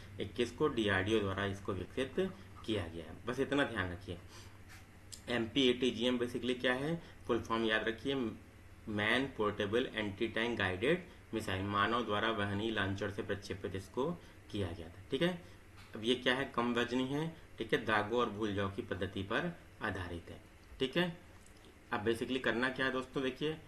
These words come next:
अग्नि पी प्राइम मिसाइल का सफल परीक्षण हुआ। ठीक है,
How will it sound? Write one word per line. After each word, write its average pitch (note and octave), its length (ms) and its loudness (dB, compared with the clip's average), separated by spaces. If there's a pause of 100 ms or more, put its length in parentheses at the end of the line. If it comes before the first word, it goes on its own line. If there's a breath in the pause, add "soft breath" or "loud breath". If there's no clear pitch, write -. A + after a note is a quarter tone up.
(180 loud breath)
अग्नि A#2+ 300 2 (160)
पी B2+ 100 4 (360)
प्राइम A2 260 4
मिसाइल A2+ 380 2
का A2+ 120 0
सफल G#2 240 -2
परीक्षण F#2 380 -4
हुआ। A#2+ 280 0 (360 loud breath)
ठीक B2 180 2
है, D#3+ 240 2